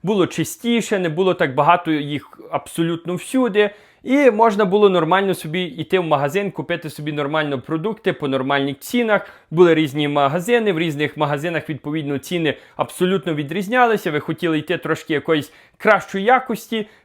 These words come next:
придбати, наприклад, продукти, то ви собі йшли в дорожчий магазин,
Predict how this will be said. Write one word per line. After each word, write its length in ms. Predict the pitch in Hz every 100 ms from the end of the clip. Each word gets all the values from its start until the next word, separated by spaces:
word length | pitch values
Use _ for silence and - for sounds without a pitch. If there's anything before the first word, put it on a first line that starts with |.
| -
придбати, 840 | 214 175 214 214 214 208 202 190
наприклад, 600 | 170 190 214 208 202 156
продукти, 600 | - 190 190 214 196 -
то 120 | 185 165
ви 100 | 170
собі 220 | - 151
йшли 240 | - 185
в 60 | 147
дорожчий 400 | 208 247 - 214
магазин, 420 | 202 190 202 196